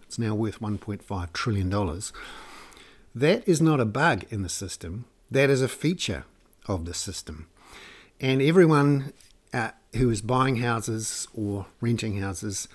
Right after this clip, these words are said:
now understands that. And so that's why the A S B's, um, survey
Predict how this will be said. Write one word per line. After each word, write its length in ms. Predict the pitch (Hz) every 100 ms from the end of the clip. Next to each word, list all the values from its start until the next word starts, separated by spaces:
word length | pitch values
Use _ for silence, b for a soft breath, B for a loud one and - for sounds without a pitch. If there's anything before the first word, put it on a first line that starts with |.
| B B B B 139
now 220 | 127 107
understands 600 | 92 - - 120 123 120
that. 240 | 101 92 - B B B B
And 100 | -
so 80 | 131
that's 280 | 143 160 -
why 240 | 127 127
the 160 | 120 123
A 140 | 120
S 120 | 107 -
B's, 720 | 127 110 110 98 - - - -
um, 200 | 101 107
survey 720 | - 135 131 123 120 117 113